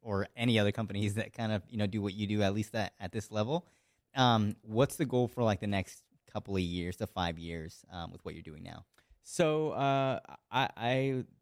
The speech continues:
Speaker 2: think we're popularizing food tours. You know, every time somebody takes one, they get turned on and they
Speaker 1: Yeah.
Speaker 2: wanna see if there's others in other cities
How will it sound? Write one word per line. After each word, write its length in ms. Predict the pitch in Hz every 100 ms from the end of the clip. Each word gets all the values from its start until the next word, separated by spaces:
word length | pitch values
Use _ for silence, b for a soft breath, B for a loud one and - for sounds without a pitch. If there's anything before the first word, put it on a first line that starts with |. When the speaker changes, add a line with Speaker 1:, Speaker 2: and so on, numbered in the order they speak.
| _ _ _
Speaker 2:
think 220 | 143 147 -
we're 140 | 127
popularizing 1040 | 113 117 120 - 127 120 117 117 113 117
food 340 | - 131 139 -
tours. 380 | 110 95 92
You 80 | 113
know, 160 | 110 107
every 420 | - 110 107 120
time 300 | 113 127 117
somebody 240 | - 117
takes 340 | 107 131 143 -
one, 220 | 117 110
they 100 | 110
get 160 | 110 -
turned 280 | 123 117 117
on 260 | 131 123
and 140 | 110 110
they 80 |
Speaker 1:
Yeah. 100 | 110
Speaker 2:
wanna 220 | 117 117 113
see 180 | -
if 100 | 120
there's 200 | - 113
others 240 | 120 120 110
in 80 | 120
other 200 | 110 110
cities 440 | - 165 131 110